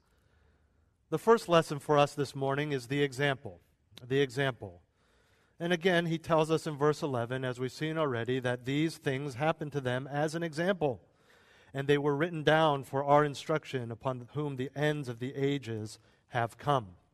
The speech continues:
We've seen Paul explain the incredible advantages that Israel had,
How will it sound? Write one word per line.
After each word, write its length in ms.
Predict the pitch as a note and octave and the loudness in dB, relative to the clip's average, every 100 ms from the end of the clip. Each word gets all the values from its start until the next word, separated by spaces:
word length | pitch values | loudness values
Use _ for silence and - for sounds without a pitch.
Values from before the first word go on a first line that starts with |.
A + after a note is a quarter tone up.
| _ _ _ _ _ _ _ - | _ _ _ _ _ _ _ -12
We've 240 | D3 E3 - | -2 -2 0
seen 240 | A3 G3 | -2 -2
Paul 420 | - F3+ F#3 F3+ - - - - | 4 6 6 4 -6 -20 -16 -6
explain 520 | D3+ - E3 E3 F3 | -6 -4 0 2 2
the 120 | D3+ | 0
incredible 480 | C#3 - F3 E3+ E3+ | -2 2 2 6 6
advantages 880 | C#3 C3 D#3 E3 D3 D#3+ D#3+ E3 D3+ | 6 4 0 0 0 2 2 0 -2
that 220 | C3+ C3 | -2 0
Israel 380 | D#3+ C#3 C#3+ C3 | -2 0 -2 0
had, 420 | C#3 C3+ D#3+ - | 0 0 0 -6